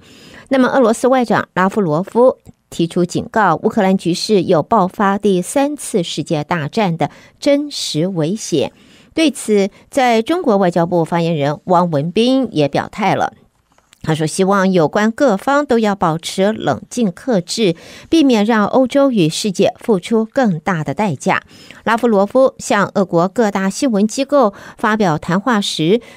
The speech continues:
就说，会持续和乌克兰和平谈判，但是呢，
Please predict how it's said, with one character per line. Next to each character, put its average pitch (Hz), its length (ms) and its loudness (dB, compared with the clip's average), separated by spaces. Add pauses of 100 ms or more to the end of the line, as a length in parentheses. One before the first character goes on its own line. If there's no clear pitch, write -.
就 247 160 2
说， 240 240 2
会 247 160 2
持 226 220 -2
续 269 180 2
和 226 220 0
乌 - 120 -2
克 220 140 -6
兰 185 240 0
和 - 160 -2
平 202 180 -4
谈 170 300 -6
判， 233 300 -2 (260)
但 202 160 0
是 196 140 -2
呢， 175 220 -2